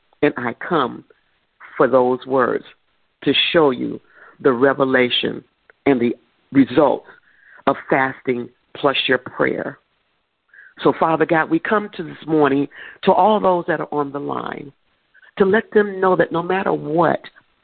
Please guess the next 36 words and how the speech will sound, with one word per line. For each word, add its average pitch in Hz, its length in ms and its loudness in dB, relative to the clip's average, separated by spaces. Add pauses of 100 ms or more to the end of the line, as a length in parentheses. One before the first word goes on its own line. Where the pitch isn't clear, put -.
(180)
when 185 160 4
we 180 100 -2
bow 175 460 0
down 180 380 2
humbly 160 440 2
to 156 140 -2
our 143 180 0
Lord, 127 480 0 (640)
that, 156 180 2
Father 180 300 0
God, 180 260 -2
that 151 180 -6
you 202 140 -6
hear 208 460 -2
us, - 200 -2 (680)
you 196 180 0 (200)
see 220 320 0
us. - 180 -2 (480)
We 208 160 4
don't 202 160 4
have 220 240 -2
to - 180 0
expose 202 760 -2
what 156 180 0
we're 139 160 2
doing. 139 400 0 (640)
We 190 140 4
don't 196 180 6
have 202 320 2
to 180 120 2
cry 190 360 2
out - 260 0 (280)
of 147 80 0
what 135 280 -6
we're 123 140 -8
doing. 131 300 -8